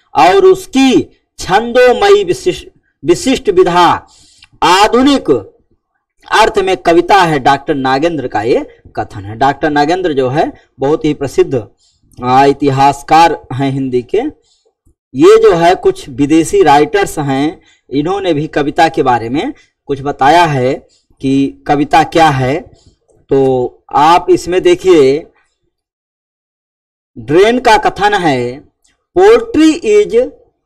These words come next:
poetry is artic-, articulate music।" पोएट्री क्या है? एक आर्टिकुलेट म्यूजिक है।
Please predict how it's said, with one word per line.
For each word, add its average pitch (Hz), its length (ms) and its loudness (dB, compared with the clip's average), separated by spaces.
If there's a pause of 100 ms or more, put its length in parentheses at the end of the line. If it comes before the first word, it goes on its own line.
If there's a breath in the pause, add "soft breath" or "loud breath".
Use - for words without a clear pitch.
(500)
poetry 254 560 2 (100)
is 220 500 0 (400)
artic-, 233 840 2 (560)
articulate 233 1200 0 (540)
music।" 175 480 -2 (1600)
पोएट्री - 420 2
क्या 240 260 2
है? 262 360 2
एक - 600 2
आर्टिकुलेट - 2750 -2 (640)
म्यूजिक 226 580 0
है। 92 260 -14